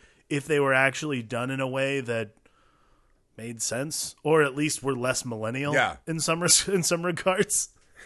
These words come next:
Speaker 2: Oh no, here we are. Ah! We're like Old Man Dewey
Speaker 1: Sorry,
Speaker 2: screaming
Speaker 1: it
Speaker 2: at
Speaker 1: had
Speaker 2: the
Speaker 1: to start
Speaker 2: Ghostface
Speaker 1: that way, though.
Speaker 2: decoration.
Speaker 1: Like,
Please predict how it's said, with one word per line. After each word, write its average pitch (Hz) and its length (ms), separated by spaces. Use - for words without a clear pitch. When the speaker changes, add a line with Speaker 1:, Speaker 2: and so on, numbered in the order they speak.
Speaker 2:
Oh 220 380
no, 277 280
here 285 160
we 302 160
are. 285 380
Ah! - 800
We're 165 100
like 185 240
Old 185 200
Man 190 260
Dewey 170 300
Speaker 1:
Sorry, 143 360
Speaker 2:
screaming 139 220
Speaker 1:
it - 20
Speaker 2:
at - 60
Speaker 1:
had 165 220
Speaker 2:
the 175 60
Speaker 1:
to 143 60
start 180 280
Speaker 2:
Ghostface 139 60
Speaker 1:
that 120 140
way, - 0
though. 143 140
Speaker 2:
decoration. 131 480
Speaker 1:
Like, 170 240